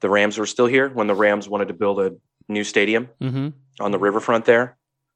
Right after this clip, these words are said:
Speaker 1: Shady Jacks would have been destroyed, so they were opposing it big time. Um,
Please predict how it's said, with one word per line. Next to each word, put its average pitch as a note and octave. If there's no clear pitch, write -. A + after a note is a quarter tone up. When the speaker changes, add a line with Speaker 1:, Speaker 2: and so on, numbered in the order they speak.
Speaker 1:
Shady A2+
Jacks G#2
would G2+
have F#2+
been F#2
destroyed, F2+
so G#2
they G2+
were G2
opposing F#2+
it F2
big G2
time. F#2
Um, F#2